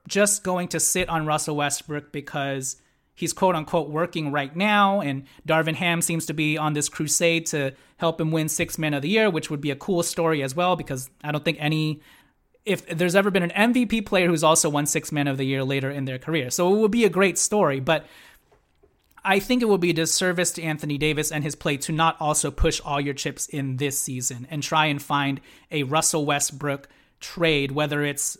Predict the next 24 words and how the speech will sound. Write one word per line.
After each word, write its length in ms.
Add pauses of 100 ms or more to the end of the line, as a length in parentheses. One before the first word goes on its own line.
a 80
Russell 340
Westbrook 340
and 120
two 180
first 340
trade 280
for 380 (600)
a 200
superstar 680
package 480
or 140
a, 100
a 420
package 360
with 160
great 260
depth, 300 (300)
or 160
a 60
part 300
one 220
package 520
with 360